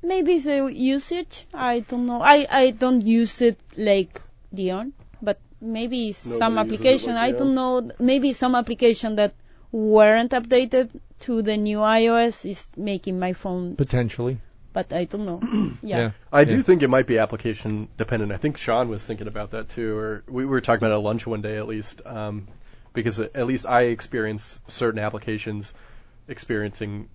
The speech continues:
Speaker 2: issues. Whenever I would open them and then exit out of them and try to do other stuff, my phone would actually freeze for the first time, I think, like, ever in an iPhone release, um, and it was like a, a re-,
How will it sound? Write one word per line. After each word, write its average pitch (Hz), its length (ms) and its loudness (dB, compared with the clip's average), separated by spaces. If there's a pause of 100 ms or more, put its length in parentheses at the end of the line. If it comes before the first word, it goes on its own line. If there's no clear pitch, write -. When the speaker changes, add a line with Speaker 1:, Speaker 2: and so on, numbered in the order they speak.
(100)
Speaker 2:
issues. 117 300 -8
Whenever 117 200 -2
I 110 40 2
would 107 140 -4
open 131 280 -6
them 127 320 -2
and 110 160 -8
then 107 220 -6 (420)
exit 113 240 -4
out 107 160 2
of 110 60 -6
them 110 140 -2
and 104 80 -8
try 113 120 -6
to 107 60 -6
do 110 160 -10
other 117 200 -6
stuff, 110 280 -8
my 107 120 -8
phone 123 260 -6
would 110 100 -6
actually 113 380 -10
freeze 156 580 -10
for 120 120 -12
the 110 80 -8
first 113 280 -10
time, 113 220 -8
I 104 60 -8
think, 131 220 -12 (180)
like, 113 160 -16
ever 120 300 -4
in 104 60 -10
an 104 100 -10
iPhone 107 340 -8
release, 107 400 -12 (480)
um, 107 320 -12
and 113 100 -10
it 107 40 -8
was 107 240 -10 (140)
like 113 160 -20
a, 110 60 -14 (360)
a 117 80 -10
re-, 107 160 -10